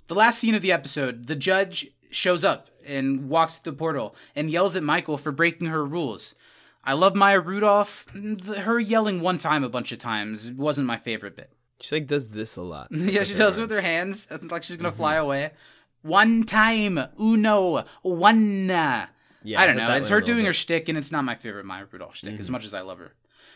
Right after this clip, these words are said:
Speaker 1: Trevor, <laughs> I like this bit a lot. He pretends to be on the judge's side. It's like, "Yeah, I can't believe it. Oh my God, this is horrible."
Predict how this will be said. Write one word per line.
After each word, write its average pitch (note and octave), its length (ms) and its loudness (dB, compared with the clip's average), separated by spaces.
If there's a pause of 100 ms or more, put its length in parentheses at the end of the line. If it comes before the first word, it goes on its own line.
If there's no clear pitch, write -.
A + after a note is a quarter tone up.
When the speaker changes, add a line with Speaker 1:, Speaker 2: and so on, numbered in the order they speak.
(140)
Speaker 1:
Trevor, F#3+ 400 4 (260)
<laughs> - 260 -20
I D#3 100 2
like F3+ 200 2
this D#3 140 -6
bit B2 140 -6
a A#2 40 -4
lot. G#2+ 300 -4 (160)
He F3+ 140 -6
pretends F3 440 -4
to F3 80 -10
be G3+ 100 -2
on G3+ 100 2
the F3 80 -2
judge's D3+ 380 -4
side. C3+ 280 0
It's C#3 100 -4
like, - 160 -10
"Yeah, D3 240 4
I C#3 100 4
can't D#3 280 -4
believe C#3 320 0
it. B2+ 80 -2
Oh B2+ 160 0
my C#3+ 140 0
God, C3+ 260 2
this B2 100 -10
is B2+ 120 -14
horrible." B2+ 440 -2